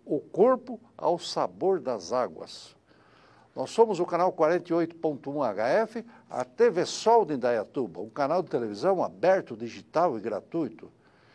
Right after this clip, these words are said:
Somos a única emissora autorizada a funcionar pelo Ministério das Comunicações do Governo Federal para Indaiatuba e toda a região. E estamos também em todas as mídias sociais, no Facebook, no Instagram, no YouTube.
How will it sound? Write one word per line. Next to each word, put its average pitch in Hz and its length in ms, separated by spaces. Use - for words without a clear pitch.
Somos 151 340
a 123 60
única 220 280
emissora 175 360
autorizada 135 540
a 131 40
funcionar 131 520
pelo 139 180
Ministério 123 420
das 110 200
Comunicações 117 720
do 120 60
Governo 123 280
Federal 127 480
para 170 220
Indaiatuba 151 600
e - 20
toda 220 340
a - 20
região. 123 440
E 247 80
estamos 247 580
também 190 340
em 170 40
todas 220 400
as 156 140
mídias 190 320
sociais, 147 720
no - 80
Facebook, 208 680
no 143 100
Instagram, 160 540
no 135 120
YouTube. 143 580